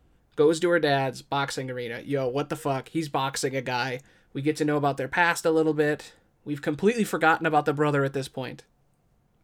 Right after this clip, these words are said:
Then she warns her dad. He doesn't give a fuck. She decides to go deal with the other people. Heads to the mobster's place.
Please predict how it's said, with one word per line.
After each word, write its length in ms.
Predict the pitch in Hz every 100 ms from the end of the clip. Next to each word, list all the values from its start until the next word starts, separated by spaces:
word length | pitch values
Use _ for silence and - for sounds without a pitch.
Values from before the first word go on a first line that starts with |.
| -
Then 480 | 151 185 175 180 - _ _ _ _ -
she 180 | - 151
warns 340 | 143 196 220
her 60 | 196
dad. 280 | 170 165 165
He 100 | 165
doesn't 240 | 180 165
give 160 | 160 156
a 60 |
fuck. 460 | 147 139 131 135 - _ _ _ _ _
She 220 | - - 165
decides 380 | 151 170 165
to 80 | 156
go 260 | 156 147 143
deal 220 | 143 147
with 140 | 135
the 100 | 135
other 160 | 127 110
people. 340 | - - 101 - _ _ _ _ _
Heads 300 | - 160 170 -
to 120 | 185
the 80 | 170
mobster's 480 | 165 180 165 151
place. 480 | 139 123 107 - -